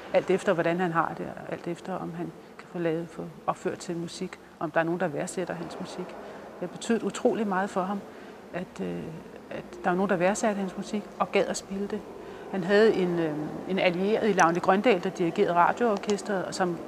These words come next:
stod for en masse opførelser af hans musik. Men der var selvfølgelig også... Øh, Lavne Grøndal kunne jo ikke evigt altid have Langgaard på programmet. Og det var han, øh, nok ikke så forstående over for Langgaard. Han skrev nogle meget barske, øh, breve til Danmarks Radio.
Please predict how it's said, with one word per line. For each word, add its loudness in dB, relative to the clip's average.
stod 4
for 0
en 0
masse 0
opførelser 0
af -4
hans -6
musik. -6
Men -2
der 4
var 4
selvfølgelig 4
også... 2
Øh, 2
Lavne 8
Grøndal 2
kunne 0
jo 6
ikke 4
evigt 6
altid 2
have -2
Langgaard -2
på -6
programmet. -6
Og -10
det 2
var 6
han, 2
øh, 0
nok 6
ikke 4
så 2
forstående 2
over 2
for 0
Langgaard. 0
Han -6
skrev 4
nogle -4
meget 8
barske, 6
øh, 0
breve 6
til -2
Danmarks 2
Radio. 4